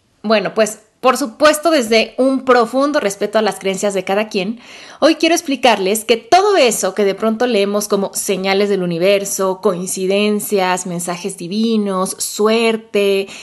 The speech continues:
ley de la atracción, etcétera, es más bien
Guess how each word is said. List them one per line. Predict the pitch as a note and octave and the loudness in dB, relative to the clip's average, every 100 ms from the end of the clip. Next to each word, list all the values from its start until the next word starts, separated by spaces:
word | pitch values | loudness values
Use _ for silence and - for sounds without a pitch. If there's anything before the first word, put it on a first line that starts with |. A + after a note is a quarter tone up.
| - - | -10 2
ley | A3+ G#3+ | 4 4
de | G#3 | 2
la | |
atracción, | F3 - D#3+ - A3 G#3+ G#3+ G#3+ G#3 | 0 -6 -8 -4 0 2 4 2 0
etcétera, | F#3 - G3+ F#3+ F3+ A3+ - - - - - _ _ | -4 -4 -4 -2 -6 -6 -10 -20 -20 -20 -20 _ _
es | - D#4+ F4 | 2 2 2
más | F4+ C4+ | -2 0
bien | A3+ G3+ A#3 | 0 0 -4